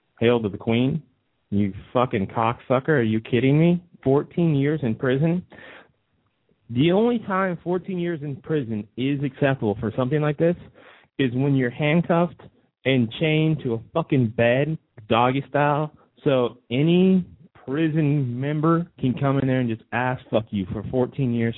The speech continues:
straight. They'll leave your head available so you can eat, sleep, and then you'll have, like, somebody from hospice come in and clean up your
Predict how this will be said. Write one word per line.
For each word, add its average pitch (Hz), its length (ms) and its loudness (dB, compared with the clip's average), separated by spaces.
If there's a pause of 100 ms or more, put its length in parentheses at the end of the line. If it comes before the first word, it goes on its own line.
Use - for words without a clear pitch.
(100)
straight. 104 360 0 (440)
They'll 113 160 4
leave 185 200 0
your 190 120 0
head 190 200 -2
available 175 600 0
so 135 60 -6
you 131 200 -4
can 131 180 -10
eat, 156 280 -6 (200)
sleep, 147 360 -6 (380)
and 127 120 2
then 127 160 2
you'll 120 140 0
have, 135 400 -2
like, 117 300 -6 (560)
somebody 147 360 4
from 123 160 0
hospice 131 520 -2 (120)
come 156 180 0
in 135 80 0
and 123 140 -2
clean 139 220 -4
up 123 140 -4
your 110 120 -2